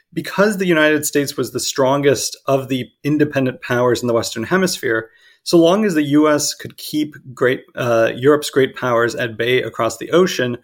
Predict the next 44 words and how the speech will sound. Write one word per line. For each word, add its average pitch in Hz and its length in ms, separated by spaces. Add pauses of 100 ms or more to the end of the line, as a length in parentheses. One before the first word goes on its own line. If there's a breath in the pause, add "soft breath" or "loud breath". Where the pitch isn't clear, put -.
(340 soft breath)
over 175 260
time 143 320
it 127 80
would 127 120
end 131 160
up 113 100
being 117 300
essentially 117 480
the 117 120
only 127 520 (120)
great 120 280
power 113 280
in 120 140
the 113 60
Western 107 320
Hemisphere. 135 580 (380 soft breath)
And 151 140
for 147 120
reasons 147 300
we 127 80
can 127 100
get 151 140
into, 180 320
that 127 200
was, 117 400 (140)
uh, 113 200
a 120 60
strategic 139 640
goal 113 300
of 104 120
great 117 200
importance 113 680
to, 107 280 (320 soft breath)
to 139 80
American 117 420
policymakers 110 760
throughout 110 280
most 113 300
of 110 60
the 113 80
country's 101 360
history. - 460 (560)
And 156 180
so 160 440